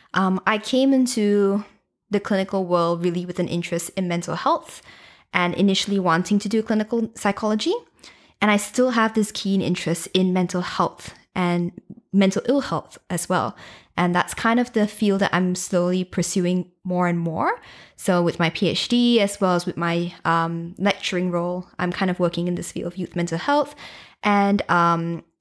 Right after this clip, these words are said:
I would be keen to actually go back to do a bridging year whereby I study an additional year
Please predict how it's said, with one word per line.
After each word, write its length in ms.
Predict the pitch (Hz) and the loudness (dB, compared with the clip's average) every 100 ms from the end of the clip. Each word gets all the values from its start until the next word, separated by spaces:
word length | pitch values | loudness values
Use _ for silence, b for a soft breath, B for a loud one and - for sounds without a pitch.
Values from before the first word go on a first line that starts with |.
| _ - | _ 0
I 120 | 208 | 0
would 140 | 247 | 2
be 100 | 294 | 0
keen 360 | 196 - 214 202 | -2 -2 2 2
to 100 | - | 2
actually 600 | 175 - 220 196 190 - | -2 -2 -2 0 -2 -2
go 200 | - 185 | 0 0
back 320 | 185 165 - - | 2 0 -2 -6
to 80 | |
do 320 | 180 180 180 - | -2 0 0 0
a 220 | 180 180 | 0 0
bridging 560 | 175 190 185 180 175 175 | 0 0 0 0 -2 -2
year 360 | 180 165 262 427 B B B B | -2 0 -2 -4 B B B B
whereby 640 | 185 185 185 175 170 165 - _ _ _ _ _ _ _ | 0 0 2 2 2 0 -4 _ _ _ _ _ _ _
I 120 | - 220 | 0 0
study 400 | - 196 196 185 | 2 0 2 2
an 80 | |
additional 420 | 190 185 190 196 185 | 2 0 0 -2 0
year 400 | 185 180 180 | 0 2 0